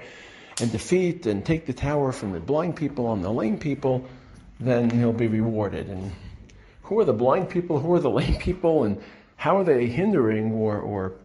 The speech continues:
preventing the Jews from settling Yerushalayim? So the Medrash expounds on this. The Medrash says that a long time before David ever reached Yerushalayim, our ancestor Avram had to barter Yerushalayim for Eretz Yisrael.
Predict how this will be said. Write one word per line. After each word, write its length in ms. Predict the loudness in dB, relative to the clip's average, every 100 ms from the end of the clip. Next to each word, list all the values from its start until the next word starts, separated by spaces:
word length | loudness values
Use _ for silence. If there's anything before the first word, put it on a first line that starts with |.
| -8
preventing 760 | -6 -2 -2 -2 -2 -2 -6 -18 -12
the 60 | -8
Jews 340 | -4 -4 -6
from 280 | -4 -4 -4
settling 420 | -4 -2 0 -2 -2
Yerushalayim? 640 | -4 -4 -2 -2 -2 -6 -10 -18 -20 -20 -20 -12
So 180 | -4 0
the 80 | 2
Medrash 340 | 2 0 -2
expounds 500 | -4 -4 -4 -2 -2
on 140 | -4 -6
this. 200 | -8 -8
The 60 |
Medrash 260 | -6 -4 -4
says 340 | -2 -2 -2
that 240 | -6 -6 -8 -18 -20 -20 -20 -20 -20 -20 -20 -20 -10
a 80 | -2
long 360 | 2 4 2
time 400 | 2 2 2 -2
before 320 | -4 -6 -4
David 300 | -2 0 0
ever 180 | -2 -2
reached 360 | -2 -2 -4 -6
Yerushalayim, 760 | -8 -6 -2 -2 -2 -2 -6 -4
our 140 | -2 0
ancestor 520 | -2 -2 -4 -2 -2
Avram 380 | -2 0 -2 -2
had 180 | -4 -6
to 60 |
barter 440 | -2 0 0 0 0
Yerushalayim 1000 | -2 -2 -2 -2 -2 -2 -2 -2 -2 -4
for 180 | -4 0
Eretz 320 | 2 0 -2
Yisrael. 440 | -6 -4 -4 -4